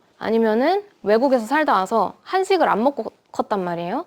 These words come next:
그럼 나는 이제 이 에코를 만들어내지 못하는 사람일 텐데 콩 먹는 게 의미가 없다, 이렇게 생각하실 수도 있을 것 같은데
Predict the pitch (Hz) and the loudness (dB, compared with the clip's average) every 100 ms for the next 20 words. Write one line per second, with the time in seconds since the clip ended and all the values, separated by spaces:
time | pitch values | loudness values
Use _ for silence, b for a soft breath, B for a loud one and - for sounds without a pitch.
0 | B B B B 320 269 196 233 214 190 | B B B B 2 4 4 2 0 -2
1 | 190 175 - 185 180 - 294 269 214 202 | -4 -6 -6 -6 -6 -2 0 2 2 0
2 | 202 180 - - 190 202 220 214 190 180 | 0 -2 -4 -4 -2 0 0 0 -2 -4
3 | 202 - 269 247 269 247 196 - 175 175 | -4 0 2 2 2 0 -4 -6 -8 -6
4 | 175 180 - - b b b - 415 269 | -6 -6 -8 -14 b b b -4 0 2
5 | 196 262 269 220 185 247 311 196 170 - | 4 4 4 2 2 0 2 0 0 0
6 | 214 - - 302 311 330 330 330 311 294 | 0 0 -4 -2 0 0 0 0 -2 -2
7 | 254 208 - - 180 - 196 220 226 | -2 -4 -4 -6 -6 -6 -8 -6 -6